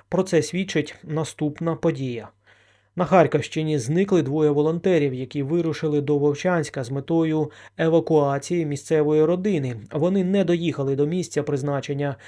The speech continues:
а згодом свідки повідомили, що їх розстріляли російські солдати. Про це повідомив начальник слідчого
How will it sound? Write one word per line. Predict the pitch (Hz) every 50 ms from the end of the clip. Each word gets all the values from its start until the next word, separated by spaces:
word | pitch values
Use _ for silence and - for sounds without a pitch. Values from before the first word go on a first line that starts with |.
| - - - -
а | - 156 156 131
згодом | 113 120 156 190 196 175 165 147 135
свідки | - - - 170 170 170 175 151 - - 139
повідомили, | 135 - 143 135 143 139 165 185 180 160 147 143 131
що | - - - 143
їх | 139 143 156 170 160 - - _ _ _ - - - - - _ _ _ _
розстріляли | 156 160 185 180 - - 170 156 156 147 151 156 160 170 170 180 165 135 -
російські | 143 147 143 - - 156 147 131 - - 147
солдати. | 135 - 175 170 165 175 170 151 143 - 135 120 104 - _ _ _ - - - - - - _
Про | - 160 160
це | - 170 160
повідомив | 160 156 147 156 147 160 170 170 165 156 151 - - - _
начальник | 147 147 156 151 - - 180 170 160 151 135 131 131 127 - - - _ - - - - -
слідчого | - - - 170 170 175 - - - 160 139 127 151 151 151 151 147